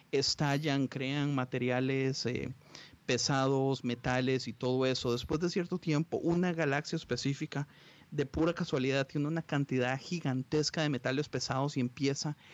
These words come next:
a crear planetas. Nuestro planeta es, es una de las cosas más increíbles que existe en el universo. O sea, no existe un planeta con las cualidades del planeta Tierra. No existe un planeta con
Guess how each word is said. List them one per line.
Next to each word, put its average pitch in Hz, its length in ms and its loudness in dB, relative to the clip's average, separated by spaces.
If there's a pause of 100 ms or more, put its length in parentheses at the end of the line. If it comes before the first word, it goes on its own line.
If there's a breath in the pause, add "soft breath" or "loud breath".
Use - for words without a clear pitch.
(100)
a 127 140 -2
crear 123 400 0
planetas. 135 720 0 (800 loud breath)
Nuestro 151 880 2
planeta 143 580 0
es, - 240 -4 (380)
es 147 200 0
una 170 160 4
de 170 60 4
las 135 180 0
cosas 156 260 0
más 143 260 0
increíbles 143 680 2
que 139 80 -2
existe - 600 -2
en 135 240 0 (100)
el 135 200 2
universo. 131 640 2
O 110 80 0
sea, 123 240 0
no 123 140 2
existe - 500 -2
un 147 80 2
planeta 147 480 0
con 123 260 -2
las 120 200 -4 (500)
cualidades 127 880 2 (340 loud breath)
del 123 140 2
planeta 117 400 0
Tierra. 113 320 -2 (420 loud breath)
No 151 100 2
existe 180 300 0
un 175 80 0
planeta 170 520 0 (400 loud breath)
con 151 280 2